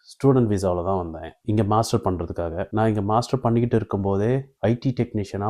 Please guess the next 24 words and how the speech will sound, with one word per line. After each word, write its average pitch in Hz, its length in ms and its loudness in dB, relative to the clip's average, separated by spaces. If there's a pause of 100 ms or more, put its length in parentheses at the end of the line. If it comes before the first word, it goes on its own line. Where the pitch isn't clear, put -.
(120)
பார்ட் 107 200 0
டைம்ல 104 280 -2
வேலை 87 200 -4
பார்த்தேன். - 300 -14 (180)
நான் 101 180 -2
என் 101 140 -2
மாஸ்டர்ஸ் 131 440 0
முடிக்கிறதுக்கு 120 560 0
முன்னாடியே 101 360 0 (320)
நான் 101 180 2 (240)
பார்ட் 117 180 6
டைம்ல 113 280 2
வேலை 107 160 2
பார்த்துட்டு 98 300 -2
இருந்த 92 160 -4 (100)
கம்பெனி 95 400 -4
வந்துட்டு 90 340 -6 (260)
என்னோட 98 200 2 (100)
பெர்ஃபார்மன்ஸும் 110 760 -2 (160)
என்னோட 92 220 -2 (100)
நாலேஜுக்கு 101 480 -2
ரொம்ப 101 240 -2
இம்ப்ரெஸ் 98 360 -6
ஆகி 92 160 -4